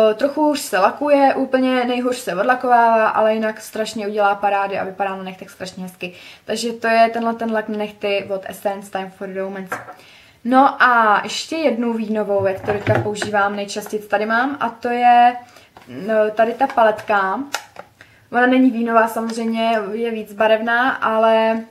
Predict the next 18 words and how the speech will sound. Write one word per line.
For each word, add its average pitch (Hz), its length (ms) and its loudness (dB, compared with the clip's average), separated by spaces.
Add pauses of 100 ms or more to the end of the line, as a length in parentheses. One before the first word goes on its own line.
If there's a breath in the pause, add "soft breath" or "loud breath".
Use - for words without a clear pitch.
(380)
používám 220 380 -2
teďka 233 220 -4
nejčastěji 240 480 -6 (200)
tady 233 240 0
tu 240 340 -4
řadu 190 440 -4 (680)
vínových, 233 540 -4
anebo 214 460 0
naopak 208 400 -2
tuhle 208 220 -4
tu 240 160 -8
hnědých. 208 400 -10 (1500 loud breath)
Eh, 226 480 4
to 233 140 2
je 254 380 8
paletka 240 320 4
od 190 180 -2
Elfu, 330 640 2